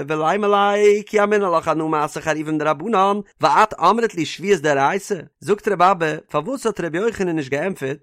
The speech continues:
איך פארשטיי נישט, וואס דו ווילסט פון מיר. פרעגסט מיר א קשיא פון דער משנה, וואו שטייט denn אין דער משנה? דא גאב עס שמיטע, גייט מיין בוסע חנותה. שמיטע איז דער רייסה, דער געדין. אבער ווארט ביי דער רייסה, גייט מיין בוסע חנותה. רב נחמיה האט גערעדט פון דער רבנן, די געדין. פון מעשה, מעשה, באר אויף ביידעס, דאך מיין רבנן, נאר דא קענסט אין דער שווייץ איז דער רייסה.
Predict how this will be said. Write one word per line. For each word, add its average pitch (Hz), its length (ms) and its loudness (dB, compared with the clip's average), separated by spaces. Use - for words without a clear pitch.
איך - 80 -20
פארשטיי 220 220 -2
נישט, 208 120 0
וואס 208 60 -6
דו 208 40 -4
ווילסט 202 200 -4
פון 127 100 -10
מיר. 180 120 -12
פרעגסט - 220 -12
מיר 202 120 -4
א - 20 -4
קשיא 156 320 -6
פון 165 80 -6
דער 135 80 -6
משנה, 151 300 -8
וואו 214 80 -6
שטייט 226 280 0
denn 175 40 -4
אין 180 80 2
דער 156 100 0
משנה? - 280 -6
דא 139 60 -12
גאב 170 200 0
עס 165 60 -6
שמיטע, 185 340 -4
גייט 240 200 0
מיין 190 120 0
בוסע 180 220 -2
חנותה. 170 400 -4
שמיטע 262 320 -10
איז 170 80 -6
דער 170 200 -4
רייסה, 208 240 -2
דער 202 120 -6
געדין. 202 280 -2
אבער 160 100 -8
ווארט 294 180 -2
ביי 226 80 -4
דער 190 120 0
רייסה, 208 280 -4
גייט 190 140 0
מיין 196 100 -4
בוסע 185 200 -6
חנותה. 175 380 -4
רב 175 100 -4
נחמיה 202 440 0
האט 175 80 -8
גערעדט 202 240 -6
פון 220 160 0
דער 220 100 -4
רבנן, 262 260 -6
די 240 80 -6
געדין. 180 300 -2
פון 180 100 -4
מעשה, 226 400 -2
מעשה, 170 420 -4
באר 143 220 -6
אויף 202 180 -2
ביידעס, 185 360 -4
דאך 165 140 -6
מיין 170 140 -2
רבנן, 180 300 -2
נאר 196 180 -2
דא 185 100 -2
קענסט 202 60 0
אין 202 200 -2
דער - 20 -12
שווייץ 208 280 -10
איז 214 100 -6
דער 170 160 -2
רייסה. 135 320 -2